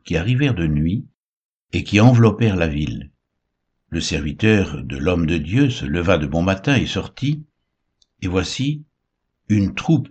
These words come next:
entourait la ville avec des chevaux et des chars. Et le serviteur dit à l'homme de Dieu, « Ah, mon Seigneur, comment ferons-nous ? » Il répondit, « Ne crains point, car ceux qui sont avec nous sont en plus grand nombre que ceux qui sont avec eux. »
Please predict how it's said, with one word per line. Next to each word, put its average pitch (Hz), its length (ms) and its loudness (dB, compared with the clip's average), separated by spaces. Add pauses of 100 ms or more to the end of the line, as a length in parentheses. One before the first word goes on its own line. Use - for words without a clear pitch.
entourait 135 460 4
la 78 120 -2
ville 98 240 -4
avec 87 220 -2
des 90 120 2
chevaux 127 400 2
et 87 60 0
des 82 120 -2
chars. 69 640 -6 (600)
Et 87 100 -2
le 87 100 -2
serviteur 85 560 0
dit 76 180 -4
à 85 80 2
l'homme 78 200 0
de 76 100 -2
Dieu, « 76 460 -6 (480)
Ah, 113 160 4
mon 110 180 8
Seigneur, 92 460 0
comment 131 340 2
ferons-nous ? » 90 560 -2 (840)
Il 98 140 0
répondit, « 98 760 2 (260)
Ne 92 140 0
crains 90 320 -4
point, 92 360 -2 (480)
car 101 200 2
ceux 120 180 2
qui 117 140 2
sont 113 240 2
avec 110 300 2
nous 120 120 6
sont 120 220 0
en 107 80 4
plus 147 200 0
grand 131 220 4
nombre 82 500 4
que 92 180 -4
ceux 92 200 -4
qui 82 140 -6
sont 87 260 -6
avec 80 320 -4
eux. » 67 260 -8